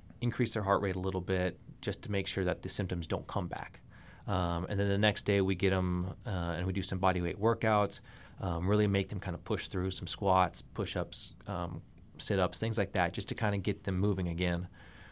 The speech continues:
Um, and then we start working on getting them back in the weight room,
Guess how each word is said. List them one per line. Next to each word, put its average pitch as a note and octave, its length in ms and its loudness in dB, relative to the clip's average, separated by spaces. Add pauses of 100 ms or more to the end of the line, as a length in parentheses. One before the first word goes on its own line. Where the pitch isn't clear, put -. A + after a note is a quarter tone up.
(120)
Um, F#2+ 320 2
and G#2+ 140 0
then A2 100 4
we G2+ 60 2
start - 220 0
working G2 260 0
on F2+ 80 -2
getting F2+ 200 -4
them E2+ 140 -4
back F2 180 0
in E2+ 60 -6
the E2+ 80 -4
weight A#2+ 220 4
room, B2+ 400 6